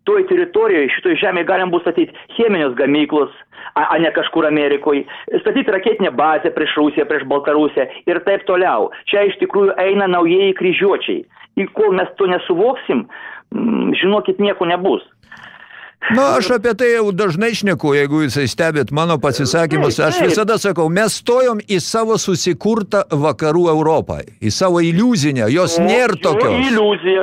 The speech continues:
Speaker 1: iliuzija, teisingai,
Speaker 2: Taip, mes
Speaker 1: teisingai.
Speaker 2: stojom į savo iliuziją, o ne į realią vakarų Europą. Ja, tai yra
Speaker 1: Jo.
Speaker 2: Europos Sąjunga. O iš
Speaker 1: Jo.
Speaker 2: tikrųjų viskas yra visai ne taip, kaip dauguma žmonių įsivaizduoja. Dėkui jums už
Speaker 1: Labai.
Speaker 2: skambutį.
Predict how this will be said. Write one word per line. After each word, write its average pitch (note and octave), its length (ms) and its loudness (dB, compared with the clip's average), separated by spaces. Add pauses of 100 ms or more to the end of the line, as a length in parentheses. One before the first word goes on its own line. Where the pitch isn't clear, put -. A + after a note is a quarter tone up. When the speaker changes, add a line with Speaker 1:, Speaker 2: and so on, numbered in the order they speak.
Speaker 1:
iliuzija, D#3 640 0
teisingai, D3 540 -2
Speaker 2:
Taip, F2 180 -4
mes D3+ 160 0
Speaker 1:
teisingai. C#3 80 -4
Speaker 2:
stojom A3 400 2
į G3+ 140 -2
savo G#3+ 340 0
iliuziją, F#3+ 640 2
o F3 140 2
ne F#3+ 180 0
į F3 220 -2 (100)
realią E3 540 0
vakarų C3+ 540 0 (220)
Europą. C#3 600 0
Ja, F#2 120 -2
tai C3+ 200 -2
yra C#3 140 0
Speaker 1:
Jo. C#3+ 100 2
Speaker 2:
Europos D3 320 -2
Sąjunga. G#2+ 460 -4 (480)
O - 80 -2
iš D#3 100 -2
Speaker 1:
Jo. B2+ 60 -2
Speaker 2:
tikrųjų G#3+ 340 2
viskas A3+ 360 -2
yra G#3 200 0
visai A#3 420 -2
ne B3+ 160 0
taip, G3 300 -2
kaip F3 240 -2
dauguma E3+ 400 0
žmonių C#3 400 -2
įsivaizduoja. A#2 640 0
Dėkui G3 240 0
jums E3+ 160 -2
už - 80 -6
Speaker 1:
Labai. E3+ 240 2
Speaker 2:
skambutį. E2 160 -8